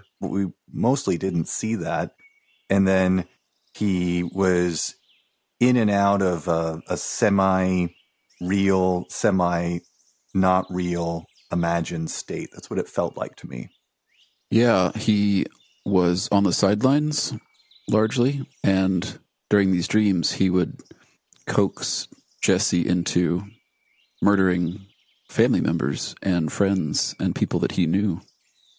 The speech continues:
Speaker 2: So it was, it wasn't Freddy directly doing the terrorizing and the killing. It was Freddy recruiting Jesse to do so.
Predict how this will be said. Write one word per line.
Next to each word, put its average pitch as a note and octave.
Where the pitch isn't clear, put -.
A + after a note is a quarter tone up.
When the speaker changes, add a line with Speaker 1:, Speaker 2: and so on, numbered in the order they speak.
Speaker 2:
So -
it D#2+
was, E2+
it -
wasn't G2
Freddy F#2+
directly F2+
doing F#2
the F2
terrorizing E2+
and D#2
the C#2+
killing. F#2
It E2+
was -
Freddy F2+
recruiting A2
Jesse F#2+
to -
do D2+
so. -